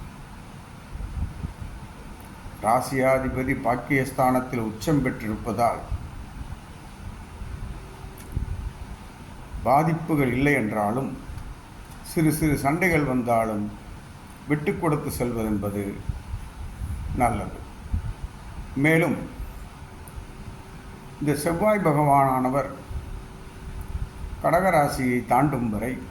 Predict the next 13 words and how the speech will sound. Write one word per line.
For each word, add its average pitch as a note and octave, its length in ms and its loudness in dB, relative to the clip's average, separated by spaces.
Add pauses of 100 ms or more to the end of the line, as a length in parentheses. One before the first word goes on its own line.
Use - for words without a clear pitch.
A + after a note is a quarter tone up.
(1400)
இடம், D3+ 400 4
நிலம் C#3+ 380 2
வாங்குவது B2+ 540 2
போன்ற A#2 260 0
செயல்களை A2 640 0 (580)
தள்ளி C#3+ 240 4
வைப்பது A2 440 0
நல்லது. G2 400 -2 (3500)
வாங்கியே D3+ 420 6
ஆக D3 260 6
வேண்டுமென்றால், B2 800 2 (360)
கவனமுடன் B2 600 4 (840)
டாக்குமெண்ட்களை A2 920 4